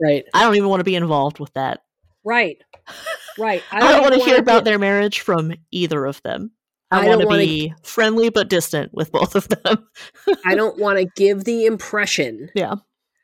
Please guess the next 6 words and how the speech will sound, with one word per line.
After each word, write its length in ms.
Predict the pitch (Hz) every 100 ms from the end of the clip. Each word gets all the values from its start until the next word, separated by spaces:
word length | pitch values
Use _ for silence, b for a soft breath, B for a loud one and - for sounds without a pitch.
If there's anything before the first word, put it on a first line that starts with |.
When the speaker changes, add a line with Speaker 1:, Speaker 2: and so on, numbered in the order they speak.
| _ -
Speaker 1:
that 140 | 160
there's 180 | 175 165
anything 440 | 175 208 226 240 220
untoward 640 | 190 185 - 165 156 156 -
happening. 480 | 135 131 120 82 - _ 175
Speaker 2:
Right. 240 | 165 101